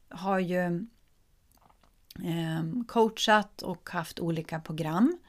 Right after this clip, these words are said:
Eh, och nu så har jag liksom fått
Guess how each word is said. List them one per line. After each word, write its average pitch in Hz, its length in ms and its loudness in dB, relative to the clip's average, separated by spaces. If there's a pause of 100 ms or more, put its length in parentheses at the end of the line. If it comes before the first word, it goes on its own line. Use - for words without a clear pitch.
(640)
Eh, 170 540 2 (140)
och 220 140 6
nu 226 260 6
så 240 180 0
har 208 200 2
jag 180 140 4
liksom 180 520 -2
fått - 420 -6